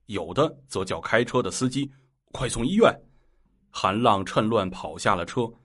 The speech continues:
被连带泼伤的那位消防员忍痛跳下车追上了他，同时售票员和司机也赶来拦住他，他们拽着韩浪不让他走。韩浪说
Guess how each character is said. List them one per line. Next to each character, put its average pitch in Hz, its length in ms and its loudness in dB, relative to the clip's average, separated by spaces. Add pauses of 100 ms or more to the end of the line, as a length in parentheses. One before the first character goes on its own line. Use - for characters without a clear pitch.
(420)
被 214 160 2
连 110 260 0
带 160 160 2
泼 185 240 2
伤 196 180 -2
的 135 120 0
那 110 120 -2
位 104 140 -2
消 180 260 0
防 143 200 -2
员 110 260 0
忍 80 240 -4
痛 120 240 -4
跳 95 220 0
下 90 160 -6
车 110 180 -2
追 165 240 -2
上 85 180 -2
了 80 80 -10
他， - 220 -8 (480)
同 - 180 -4
时 95 320 -4 (220)
售 202 240 0
票 131 220 0
员 123 180 0
和 165 140 -2
司 202 240 -4
机 196 220 -8
也 101 180 -2
赶 80 180 -6
来 92 140 -4
拦 87 240 -6
住 113 160 -8
他， 80 200 -8 (540)
他 - 140 -6
们 95 120 -2
拽 95 220 2
着 90 100 -4
韩 92 280 -4
浪 87 180 0
不 95 100 -6
让 131 160 2
他 156 160 -2
走。 78 320 -10 (520)
韩 98 200 0
浪 101 160 2
说 95 320 0